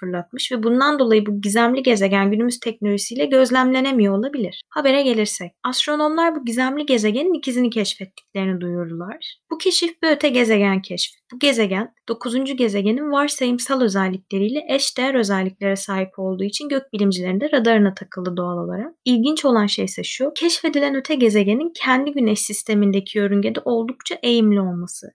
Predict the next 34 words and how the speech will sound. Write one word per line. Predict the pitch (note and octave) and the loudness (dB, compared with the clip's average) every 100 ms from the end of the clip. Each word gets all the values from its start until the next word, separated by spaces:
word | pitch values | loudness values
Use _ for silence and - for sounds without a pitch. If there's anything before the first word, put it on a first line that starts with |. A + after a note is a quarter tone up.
| _ | _
Bunu | B3+ | -6
şöyle | B3+ E4+ F4+ C#4+ | -6 -2 -2 -2
düşünebiliriz. | A3 - C#4+ A#3 F#3+ F3 - - - | -4 -4 -4 -2 -4 -6 -8 -10 -8
Güneş | G#3 B3+ E4+ - - | -4 -2 -2 -4 -6
ve | |
Güneş | C#4 C4 D4 D4 | -4 -4 -2 -4
sistemimizdeki | - - B3 A#3+ A3+ A3 G3 G#3+ G#3 | -4 -4 0 2 2 2 0 -4 -6
tüm | - C#4+ | -6 -2
gezegenler | B3 G3+ G3 F#3+ F3 E3+ E3+ - - | 0 2 0 0 -4 -6 -10 -14 -16
ve | G#3+ B3 | -8 -8
çoğu | B3 C#4 C#4 | -4 0 2
Güneş | G#3 G3 F#3+ | 2 2 0
sistemi | - - F#3+ F#3 | -6 -6 -4 -4
içinde | F3+ - F3+ | -4 -6 -6
bu | F3+ | -6
geçerli, | E3+ E3+ - F3 E3 F3 C#4 - | -6 -6 -8 -6 -6 -6 -8 -4
milyarlarca | A3+ A3+ A#3+ B3 B3+ C#4+ C4 A3 | 0 2 4 4 4 2 4 4
yıl | G#3 | 4
önce | F#3+ F#3 F3+ E3 | 2 0 -2 0
dönen | G3 G3+ A#3 - - | 2 2 0 -6 -8
disk | C#4+ - | -6 -4
şeklindeki | - B3 A3+ G3+ G3 F#3 F#3+ F3 | -2 -4 -2 0 0 0 -6 -8
bir | F#3+ | -4
gaz | A3 B3+ B3+ | 0 0 0
ve | A#3+ | -4
toz | B3 C4+ C4 | 0 -2 0
baloncuğu | G#3 G3 F#3 F3+ F3+ | 0 2 0 0 -2
olan | F3 F3 E3+ - | -2 -2 -6 -4
aynı | A#3+ B3+ G#3+ | -2 0 0
gezegenimsi | G#3+ G3 G3 G3 G3 - D4 | 0 2 2 2 2 0 -2
bulut | B3+ A3+ G#3+ | 2 2 0
sudan | G#3 G3 F#3+ | -2 0 0
ortaya | F3+ E3+ F3+ F3 | -2 -6 -10 -10
çıktı. | - | -10